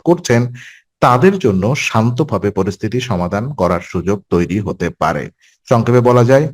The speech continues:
ধৈর্য ও সহনশীলতার মাধ্যমে শেষার্ধে দাম্পত্য জীবনে মানসিক শান্তি এবং বোঝাপড়ার উন্নতি আনা সম্ভব। অর্থ এবং ব্যয় সংক্রান্ত, উম, বিচার যদি করি, তো ফেব্রুয়ারির শেষার্ধে কর্কট রাশির জন্য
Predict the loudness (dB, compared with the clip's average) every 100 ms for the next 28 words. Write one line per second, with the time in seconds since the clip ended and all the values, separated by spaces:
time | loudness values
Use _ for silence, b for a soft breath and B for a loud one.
0 | -2 0 0 0 0 2 0 -2 -2 2
1 | 2 2 2 2 2 0 0 -2 -2 -2
2 | -4 b b b -2 0 2 0 0 -2
3 | 0 0 -2 -4 -4 -2 -2 -2 -2 -2
4 | -2 -2 -6 -4 -4 -2 -2 -4 -2 -2
5 | 0 -2 -8 b -12 -4 0 0 -2 -2
6 | -2 -2 -4 -2 -2 -4 -6 -6 -8 -10
7 | -8 -8 -6 -6 -10 -2 0 0 2 4
8 | 4 2 0 -2 2 4 4 4 4 6
9 | 4 2 0 0 -4 _ _ _ -6 -2
10 | -2 -4 -6 -2 0 2 0 0 -4 -4
11 | -4 -4 -4 -2 -2 0 0 4 4 6
12 | 4 2 -4 0 4 4 2 -4 -10 _
13 | 0 0 2 0 0 -4 -2 0 2